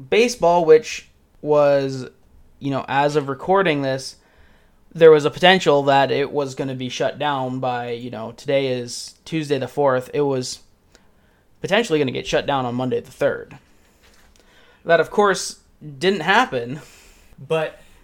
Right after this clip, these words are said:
Speaker 2: boy, you can see why there was the threat of it after everything that went on with the Miami Marlins. They were kind of the first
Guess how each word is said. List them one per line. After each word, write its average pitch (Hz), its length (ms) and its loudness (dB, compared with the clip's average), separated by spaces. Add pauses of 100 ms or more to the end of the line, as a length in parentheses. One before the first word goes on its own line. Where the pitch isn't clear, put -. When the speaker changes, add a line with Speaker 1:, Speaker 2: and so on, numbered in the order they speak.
(100)
Speaker 2:
boy, 160 280 0 (120)
you 156 80 -12
can 156 160 -14
see 196 300 -10
why 170 340 -4
there 160 200 -2
was 151 160 -10
the 139 100 -14
threat 160 300 -6
of 131 100 -8
it 123 200 -8
after 135 360 -8
everything 147 560 -10
that 139 140 -14
went 147 180 -8
on 139 320 -10
with 131 420 -10
the 135 120 -16
Miami 131 500 -12
Marlins. 143 720 -10 (120)
They 139 200 -6
were 143 160 -8
kind 143 260 -12
of 131 60 -12
the 123 100 -10
first - 640 -10